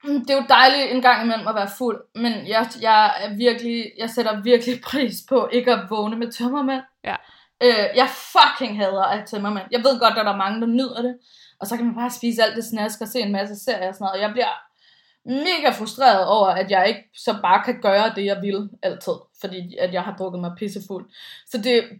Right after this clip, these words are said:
Speaker 1: det er helt klart en dejlig følelse at være fuld, men hvis jeg skulle vælge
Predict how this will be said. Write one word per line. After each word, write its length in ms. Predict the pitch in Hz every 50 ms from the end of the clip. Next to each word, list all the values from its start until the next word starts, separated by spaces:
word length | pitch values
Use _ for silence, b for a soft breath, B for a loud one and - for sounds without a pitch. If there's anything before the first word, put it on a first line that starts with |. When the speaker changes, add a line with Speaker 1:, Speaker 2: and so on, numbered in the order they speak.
| _ _ -
Speaker 1:
det 80 | 254
er 40 | 226
helt 220 | 233 320 320 233
klart 260 | 247 240 214 202 202 196 202
en 100 | 202 202
dejlig 280 | 202 202 220 262 269
følelse 280 | 254 - 247 254 240 269
at 60 | 233
være 160 | 208 196 202
fuld, 180 | - 247 226 214
men 120 | 208 208 208
hvis 320 | 208 233 359 370 349 -
jeg 80 | 320 262
skulle 440 | - - 277 269 285 294 - 202 196
vælge 260 | 208 196 202 254